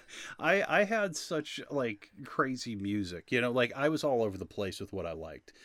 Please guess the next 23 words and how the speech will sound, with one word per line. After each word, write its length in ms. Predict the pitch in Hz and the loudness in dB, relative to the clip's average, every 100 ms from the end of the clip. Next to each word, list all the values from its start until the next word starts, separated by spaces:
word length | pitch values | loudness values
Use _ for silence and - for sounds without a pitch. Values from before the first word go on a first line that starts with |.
| - - | -20 -4
You 100 | 123 | 0
know, 100 | 127 | 2
I've 100 | 123 | 2
mentioned 320 | 139 139 131 | 0 -2 -4
before, 360 | 113 - 117 110 | -6 -4 0 0
I 40 | |
really 300 | 101 107 110 | 2 0 -2
liked 240 | 104 101 98 | -2 -4 -6
the 60 | |
fifties 440 | - 113 - 101 - | -6 -6 -4 -6 -4
and 100 | 92 | -6
the 60 | |
sixties. 720 | 80 - 156 - 160 147 123 | -6 -4 -4 -2 2 2 0
I 40 | 90 | -6
liked 280 | 76 82 - | -8 -12 -10
the 60 | |
seventies. 640 | - 165 143 131 123 120 107 | -2 2 2 2 -2 -4 -6
My 100 | 87 | -10
father 420 | - 120 123 123 | -4 -2 -2 -4
was 160 | 110 - | -6 -6
very 300 | 120 113 110 | -4 -2 -2
into 220 | 101 98 | -2 -4
music. 560 | 107 107 101 110 104 | -2 -4 -4 -4 -6